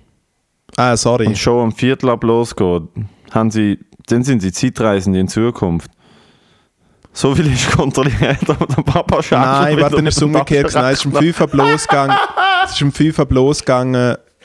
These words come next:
Speaker 1: Um fünf ab losgegangen und um zehn ab ist im Fernsehen
Speaker 2: Ey, wir sind
Speaker 1: gekommen.
Speaker 2: fünf
Speaker 1: Irgendwie sowas.
Speaker 2: Minuten vor,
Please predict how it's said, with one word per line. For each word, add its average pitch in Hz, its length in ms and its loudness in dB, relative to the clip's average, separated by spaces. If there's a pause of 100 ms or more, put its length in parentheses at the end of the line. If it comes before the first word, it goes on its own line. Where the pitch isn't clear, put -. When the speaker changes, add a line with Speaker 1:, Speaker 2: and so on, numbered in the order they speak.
(140)
Speaker 1:
Um 117 120 0
fünf 381 240 2
ab 123 160 2
losgegangen 117 720 0 (460)
und 113 240 0
um 110 140 -4
zehn 117 320 0
ab 107 180 -2
ist - 200 -6
im 107 60 -6
Fernsehen 107 420 -2
Speaker 2:
Ey, 214 60 2
wir 247 80 2
sind - 160 0
Speaker 1:
gekommen. - 160 0
Speaker 2:
fünf 220 80 2
Speaker 1:
Irgendwie - 160 -2
sowas. 330 120 2
Speaker 2:
Minuten - 280 0
vor, 165 180 0